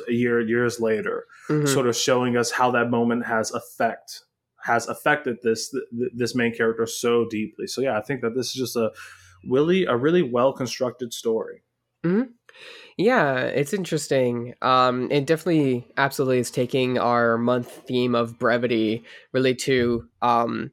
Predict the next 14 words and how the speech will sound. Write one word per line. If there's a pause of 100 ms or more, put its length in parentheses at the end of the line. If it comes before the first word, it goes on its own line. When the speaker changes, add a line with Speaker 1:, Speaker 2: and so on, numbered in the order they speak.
Speaker 2:
exactly
where
it,
it
should, (120)
um, (920)
where,
uh,
Matt
Said
Words
is
clearly (580)
practicing,